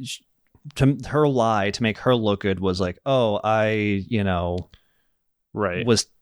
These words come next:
Speaker 1: you know, taken over by this guy, this bandit, and then to preserve my honor, I freed my husband and made them duel." You know, so, like, one of them will die, so not, like, my shame isn't known to two men, I guess, was the,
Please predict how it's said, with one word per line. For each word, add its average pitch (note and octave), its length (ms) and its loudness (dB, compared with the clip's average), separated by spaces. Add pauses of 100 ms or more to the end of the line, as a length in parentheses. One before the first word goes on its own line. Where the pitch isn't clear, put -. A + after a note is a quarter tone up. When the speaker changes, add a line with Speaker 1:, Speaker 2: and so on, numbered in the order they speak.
Speaker 1:
you C3 160 2
know, G2 120 0
taken B2+ 360 0
over G#2+ 240 2
by F#2+ 160 2
this F2 160 -6
guy, F#2+ 300 0
this E2+ 120 -8
bandit, G2 560 -2
and G2 220 -4
then F#2+ 400 0
to - 100 -10
preserve G2+ 360 -2
my F#2 220 -2
honor, G2 600 -2
I F2 580 -2 (460)
freed A#2 380 -2
my G2 160 0
husband G2+ 380 0
and F2+ 100 -4
made F#2+ 180 0
them E2+ 160 -8
duel." E2+ 520 -2 (1120)
You G#2 120 -2
know, E2+ 240 -6
so, F#2+ 280 -4
like, F2 200 -2
one G#2 200 0
of F#2 60 -2
them F#2 160 -2
will E2+ 120 -8
die, F2+ 360 0
so F2+ 220 -6
not, F2 360 -4
like, E2 300 -6
my F2 240 -6 (120)
shame D#3+ 920 -2
isn't F3 400 0
known E3 460 2
to - 120 -12
two D3+ 300 0
men, C#3+ 640 -2
I D#3+ 100 -2
guess, D#3+ 460 -2
was A2 240 0
the, F#2+ 240 0